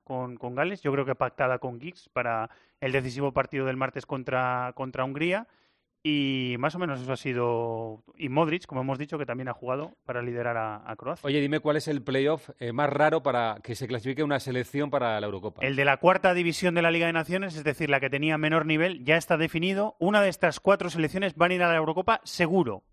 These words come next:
Speaker 1: Una de estas cuatro: Georgia, Bielorrusia, Macedonia del Norte o Kosovo.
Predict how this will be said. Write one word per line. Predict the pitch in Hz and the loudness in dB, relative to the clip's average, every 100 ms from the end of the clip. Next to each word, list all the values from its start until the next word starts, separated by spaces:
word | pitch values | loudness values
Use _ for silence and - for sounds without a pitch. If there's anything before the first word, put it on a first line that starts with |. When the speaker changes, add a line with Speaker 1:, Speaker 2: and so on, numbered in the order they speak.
| - | -4
Speaker 1:
Una | 185 214 | 2 2
de | |
estas | 202 - 165 | 2 2 -2
cuatro: | - 131 - 107 _ | 2 0 0 -12 _
Georgia, | - 165 214 - 220 240 - _ _ | 0 4 4 2 -4 -4 -10 _ _
Bielorrusia, | 139 139 143 175 220 - 220 233 - _ _ _ | -2 2 2 0 -2 -4 -6 -6 -12 _ _ _
Macedonia | - 143 143 - 156 196 | -4 2 2 4 0 4
del | 175 | 2
Norte | 180 202 - 196 | 2 0 0 4
o | 208 - | 4 4
Kosovo. | 175 - 185 123 | 0 4 2 2